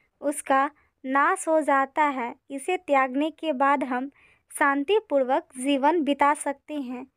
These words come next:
ये तीनों नरक के द्वार है।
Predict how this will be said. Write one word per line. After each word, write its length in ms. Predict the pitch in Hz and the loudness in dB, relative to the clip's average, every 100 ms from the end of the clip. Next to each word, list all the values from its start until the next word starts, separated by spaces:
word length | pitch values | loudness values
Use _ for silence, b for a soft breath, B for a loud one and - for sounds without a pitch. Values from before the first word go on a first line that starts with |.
| _ _ _ 269 | _ _ _ -6
ये 160 | 285 | -4
तीनों 500 | 294 302 302 277 285 - _ _ 269 | -2 -2 0 2 0 -6 _ _ 0
नरक 320 | 285 311 330 - | 2 2 -2 -4
के 120 | 285 | -8
द्वार 340 | 240 240 233 | -2 0 0
है। 280 | 247 247 254 | 0 -2 -4